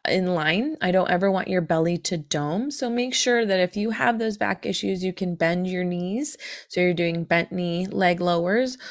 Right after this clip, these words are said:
or you're protecting the low back and don't let the belly dome and the back arch.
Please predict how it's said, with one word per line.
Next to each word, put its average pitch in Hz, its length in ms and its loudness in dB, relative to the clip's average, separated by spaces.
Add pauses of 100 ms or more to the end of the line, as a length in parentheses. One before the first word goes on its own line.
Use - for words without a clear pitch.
(200)
or 226 160 8
you're 220 140 8
protecting 196 460 0
the 185 100 0
low 180 180 4
back 175 280 2
and 175 100 -2
don't 170 220 0
let 170 240 -4
the 156 400 0
belly 196 340 2
dome 160 520 0 (360)
and 170 180 0
the 151 140 2
back 143 360 -2 (100)
arch. - 500 0